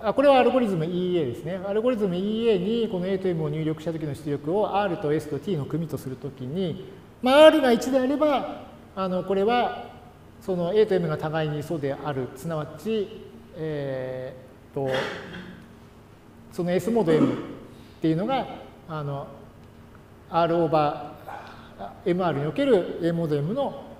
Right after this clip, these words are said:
情報の逆弦となるということがわかります。一方で、Rが一でなければ、これは、その、AとMが互いにそうではないということで、えー、このAというのは、このAモードMか。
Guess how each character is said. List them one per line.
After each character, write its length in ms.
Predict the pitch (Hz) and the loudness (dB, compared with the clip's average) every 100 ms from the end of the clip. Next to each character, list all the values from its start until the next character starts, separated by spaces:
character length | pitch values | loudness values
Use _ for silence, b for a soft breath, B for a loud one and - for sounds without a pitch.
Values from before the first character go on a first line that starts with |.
| - | 0
情 140 | 180 | 0
報 100 | 190 | 2
の 80 | 240 | 2
逆 200 | 165 - | 2 0
弦 120 | 143 | -4
と 80 | 113 | -6
な 100 | 110 | -8
る 40 | 104 - - - | -12 -16 -20 -12
と 80 | 143 | -6
い 40 | |
う 60 | 139 | -6
こ 100 | 151 | -4
と 60 | 208 | -4
が 80 | |
わ 40 | 135 | -4
か 80 | 110 | -6
り 60 | |
ま 100 | 101 | -12
す。 140 | - - - - B B - - | -14 -20 -20 -20 B B -18 -4
一 140 | 233 | 2
方 140 | 359 349 | 6 8
で、 200 | 269 214 | 10 8
R 340 | 220 285 302 | 6 4 2
が 120 | 302 | 2
一 180 | 294 302 | 0 2
で 80 | 320 | 2
な 140 | 269 | 2
け 140 | 269 240 | 0 2
れ 100 | 226 | 4
ば、 200 | 277 247 | 4 2
こ 120 | 240 | 0
れ 100 | 240 | 0
は、 320 | 240 233 240 B B B - | 0 -2 -4 B B B -6
そ 120 | 214 | 0
の、 460 | 214 202 202 196 202 226 | 2 2 2 0 -4 -2
A 160 | 247 | 0
と 100 | - | 4
M 180 | 196 180 | 2 2
が 120 | 160 | -2
互 240 | 165 170 175 | 0 -2 -2
い 40 | |
に 40 | |
そ 100 | 156 | 0
う 20 | 190 | 0
で 80 | |
は 60 | 139 | 0
な 140 | 165 | 0
い 80 | 175 | -2
と 100 | 143 | -2
い 180 | 131 131 | -2 -2
う 40 | |
こ 160 | 131 139 | -4 -6
と 160 | 127 123 | -6 -4
で、 460 | 160 202 202 - - - | 0 0 -2 -8 -12 -8
え 120 | 175 | -4
ー、 20 | 175 | 0
こ 120 | 196 | 0
の 120 | 196 | 0
A 140 | 254 | 2
と 120 | 233 185 | 4 4
い 80 | |
う 40 | 247 | 4
の 80 | 294 | 2
は、 100 | 262 | 2
こ 140 | 196 | 0
の 420 | 175 156 147 - - | 0 0 -2 -6 -2
A 100 | 196 | 0
モ 120 | 220 | 2
ー 20 | 214 | 2
ド 80 | |
M 160 | 165 143 | 0 0
か。 120 | 127 | -6